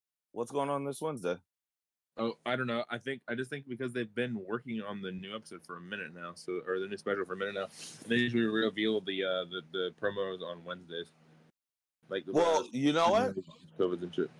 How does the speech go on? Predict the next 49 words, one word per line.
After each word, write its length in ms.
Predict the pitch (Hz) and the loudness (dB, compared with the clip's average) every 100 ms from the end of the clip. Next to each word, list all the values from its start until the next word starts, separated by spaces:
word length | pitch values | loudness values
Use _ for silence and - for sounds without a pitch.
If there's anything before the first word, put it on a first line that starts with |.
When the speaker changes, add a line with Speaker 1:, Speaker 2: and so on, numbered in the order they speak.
| - - _ _ _ _ - | -20 -20 _ _ _ _ 6
Speaker 1:
If 340 | 175 180 - - | 6 6 2 6
it's 240 | 185 - | 6 8
a 140 | 165 147 | 6 6
Halloween 840 | 139 156 185 165 135 165 190 214 233 _ - | 6 8 8 6 2 0 2 0 -4 _ 2
episode, 520 | 190 208 185 208 170 | 4 4 2 2 4
like, 180 | 131 117 | 4 4
if 80 | 123 | 4
it's 100 | 120 | 2
a 60 | 113 | 6
Halloween 480 | 131 143 135 175 185 | 6 6 4 2 2
theme, 340 | 214 226 233 - _ _ _ _ _ _ _ _ _ _ _ | 2 2 -2 -8 _ _ _ _ _ _ _ _ _ _ _
it 140 | 143 143 | 4 8
would 140 | 135 | 8
make 240 | 131 117 | 8 6
sense 600 | - 110 143 196 - - - _ _ _ _ _ _ - | 6 4 4 2 -6 -10 -14 _ _ _ _ _ _ 2
to 100 | 117 | 4
put, 300 | 147 127 - | 6 6 6
to, 240 | 127 107 | 6 6
to, 200 | 90 110 101 101 | 6 4 4 2
'cause, 180 | 127 117 | 4 6
like, 160 | 120 113 | 6 6
they 80 | |
usually 380 | 147 151 131 135 | 4 4 4 4
put 180 | 127 110 | 2 2
the 60 | 107 | 4
promo 300 | 117 113 113 | 6 8 8
out, 360 | 107 107 - | 10 8 8
like, 160 | 95 95 | 6 6
a 40 | 95 | 4
month 240 | 101 101 87 | 2 2 -2
before, 380 | 85 95 85 - _ _ | 2 6 6 4 _ _
and 120 | 95 | 2
then 100 | 98 | 4
they'll 100 | 92 | 6
Speaker 2:
Mm-hmm. 60 | - | 6
Speaker 1:
drop 160 | 98 87 | 6 4
a 60 | |
trailer, 580 | - 98 92 87 85 85 | 2 6 8 8 6 6
like, 240 | 82 85 78 - | 6 4 2 -4
uh, 60 | - 90 | -4 2
like, 240 | 92 87 | 4 4
two 120 | 101 | 2
weeks 220 | 98 87 | 2 2
after 240 | 80 - 82 | 0 2 4
that, 180 | 85 76 | 4 4
they'll 80 | 80 | 4
drop 200 | 80 - | 2 2
a 40 | |
trailer. 400 | - 90 80 | 2 6 6